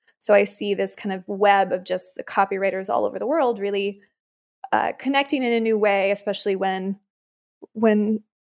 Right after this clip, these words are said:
when it feels like those doors are being shut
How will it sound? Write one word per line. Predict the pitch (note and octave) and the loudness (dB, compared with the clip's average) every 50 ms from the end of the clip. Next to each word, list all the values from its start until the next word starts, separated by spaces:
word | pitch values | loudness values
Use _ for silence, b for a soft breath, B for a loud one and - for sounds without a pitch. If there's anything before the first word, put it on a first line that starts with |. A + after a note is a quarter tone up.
| _ | _
when | - - A#3 A3+ | -4 0 2 4
it | A3 G#3+ G#3+ | 4 2 2
feels | - A3 G3+ G3 G3 G3 | 2 4 4 4 2 2
like | G3 F#3 F#3 G3 F#3+ F#3+ - - - _ _ _ _ _ _ _ _ _ _ _ _ _ | 2 2 2 2 0 -2 -14 -16 -18 _ _ _ _ _ _ _ _ _ _ _ _ _
those | - A3 G#3 G#3 F#3+ F3+ | 2 4 4 4 2 -2
doors | - G3+ G3 G3 G3 | -2 -2 -2 0 -2
are | G3+ | -4
being | G3 G3+ G3+ G3 G3 | -4 -4 -4 -4 -4
shut | - - - G3 F3 - - - - | -6 0 2 2 2 2 0 -10 -18